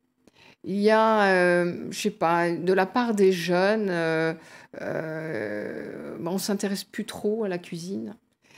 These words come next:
Donc il fallait re-, re-, remettre ça en avant. Et le, le fait de faire venir des, des chefs de métropole,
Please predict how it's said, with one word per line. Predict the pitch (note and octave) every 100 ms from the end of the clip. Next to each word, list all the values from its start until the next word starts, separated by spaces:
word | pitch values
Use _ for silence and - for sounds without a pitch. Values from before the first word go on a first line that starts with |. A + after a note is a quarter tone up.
| - -
Donc | G3 G#3
il | -
fallait | G#3+ G#3+ G#3+
re-, | G#3 G3+
re-, | F#3+ F#3 G3+ G3 F#3 F3+ F3 - - _ _ - -
remettre | F3+ B3 A#3 -
ça | A#3 G#3+
en | G3
avant. | F3 F3 G3 E4 - - - -
Et | F#3+ A3 G#3 - -
le, | C#3+ E3 F#3 F#3
le | F3+ G#3+
fait | D4 C#4 A#3+
de | A3+ G#3 G3 F#3+
faire | - G#3
venir | G3+ A3 C4 C4
des, | G3 F#3 F3+ F3+ E3+
des | D#3+ D#3+ D3+ D3 A2 - E3
chefs | - - A#3 A3+ - -
de | -
métropole, | D#3 D3 - D#3+ - - -